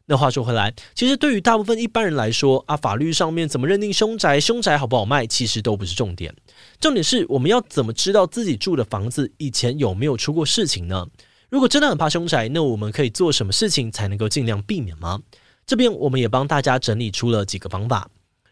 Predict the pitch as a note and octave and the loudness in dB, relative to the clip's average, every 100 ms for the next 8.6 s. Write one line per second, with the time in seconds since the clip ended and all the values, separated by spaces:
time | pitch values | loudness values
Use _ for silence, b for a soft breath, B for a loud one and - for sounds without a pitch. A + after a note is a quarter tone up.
0 | - - C3+ A3+ C4 E3 C#3+ G#3+ A3 C3 | -4 2 4 4 4 2 2 0 0 -2
1 | A2 D#3+ D#3+ C3 F#2 G2+ A2 D3 A#2+ G2 | 0 -2 0 -2 -2 -4 -2 -4 -2 0
2 | A#2+ G#2 F#2+ B B - F3 F3 C3 A#2+ | 2 2 -2 B B -2 2 2 0 0
3 | A2+ D#3 C3+ C#3+ C3 B2 G2 G2 A#2+ D#3 | 0 2 2 2 0 -2 -2 -2 -2 0
4 | C#3+ D3 C3+ - G3 E3 C3 B2+ C#3+ D3 | 0 0 0 0 2 2 2 0 -2 0
5 | B2+ G#2+ B2+ B2 C3 A2+ F#2+ D#2 G2+ A2 | 0 0 0 0 0 -2 -4 -8 -10 0
6 | D#3 - _ b b b B3 C4+ G#3+ E3 | 0 0 _ b b b 0 2 4 2
7 | A3 A#3 C#3+ A2+ C3 - G#2+ B2 G2 G#2+ | 4 4 4 0 -2 -2 -2 -2 -2 -2
8 | G#2 G2 A2+ A2+ A2 | -4 -2 -2 0 -2